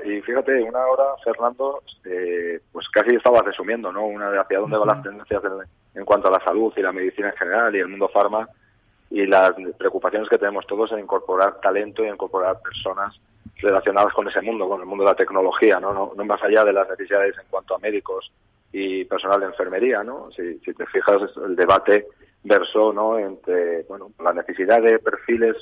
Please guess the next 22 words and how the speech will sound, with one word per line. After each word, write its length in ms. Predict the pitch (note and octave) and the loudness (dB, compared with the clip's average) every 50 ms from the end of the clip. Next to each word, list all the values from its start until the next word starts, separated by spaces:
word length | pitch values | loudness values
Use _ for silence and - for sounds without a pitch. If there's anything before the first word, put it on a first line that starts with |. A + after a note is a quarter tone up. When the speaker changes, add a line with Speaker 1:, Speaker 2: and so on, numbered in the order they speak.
| - _ _ _ _ _ _ _ | -12 _ _ _ _ _ _ _
Speaker 1:
muy 180 | G#2+ A2+ A2 | -6 -6 -4
técnicos 500 | A2 - B2 A#2+ B2 B2 A#2 - C3 B2 B2+ | 2 2 2 2 2 -4 -2 0 -2 0 -2
y 40 | A2+ | -4
perfiles 400 | - F#2 F2+ - G2+ G2 G#2+ G#2 | -4 -6 -4 -4 -2 -2 -2 -2
que 80 | - - | -2 -2
cada 140 | F#2 F2+ | -2 0
vez 140 | F#2 G2 F#2 | 0 0 0
cuestan 320 | - G#2 - - G2+ G2+ G#2 | -2 -6 -4 -2 -4 -4 -2
más 260 | G#2+ A2 A2+ A#2+ A#2 | -4 -4 -4 -4 -4
y 140 | G#2+ F#2+ E2+ | -6 -8 -6
sobre 180 | - F2 E2+ | -4 -2 -2
la 80 | F2 E2+ | 0 0
base 220 | F2+ F#2+ - - | 0 -2 -4 -4
de 60 | G2 F#2+ | -6 -8
hacer 160 | - - F#2+ | -6 -8 -4
una 120 | F#2 F#2 F2+ | -4 -4 -2
promesa 420 | - F2+ F2+ F#2+ G2 - - F#2 F#2 F#2 | -2 -6 -8 -8 -10 -4 0 2 4 4
o 160 | F2 E2+ E2+ | 4 2 0
un 120 | E2+ - - - - | -4 -8 -12 -10 -4
propósito 420 | - F#2 - F2+ - F#2 - F#2 F#2 | -4 -2 -2 -2 -4 -4 -4 -2 -2
de 80 | F#2 | -2
empresa 400 | - - - F#2+ - - G#2 G2+ | -4 -4 -8 -8 -4 -2 -2 -2